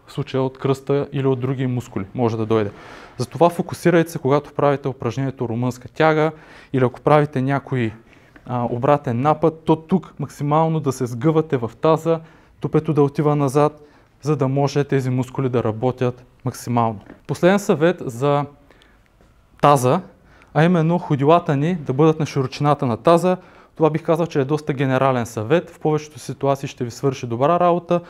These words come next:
понеже ставите се една под друга. Тазобедрената става е над колянната, колянната е над глезена. По този начин сме прави, стабилни, може да правим румънска тяга в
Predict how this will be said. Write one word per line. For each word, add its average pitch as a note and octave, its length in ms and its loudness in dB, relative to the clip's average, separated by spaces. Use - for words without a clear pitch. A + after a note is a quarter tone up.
понеже D#3 300 4
ставите D3+ 380 2
се - 120 2
една C#3 220 0
под C3 180 -4
друга. A#2+ 280 0
Тазобедрената E3 720 2
става D#3 480 4
е B2 240 0
над D#3+ 280 2
колянната, D3+ 580 0
колянната C#3 560 -6
е B2+ 60 -4
над B2+ 200 -4
глезена. A2+ 500 -4
По - 80 -20
този D3+ 200 2
начин D3 220 -2
сме A#2 200 -6
прави, F3 480 2
стабилни, E3+ 720 2
може C#3 220 -2
да B2 80 -2
правим C3+ 320 2
румънска C3+ 400 -2
тяга D#3+ 400 0
в - 20 -10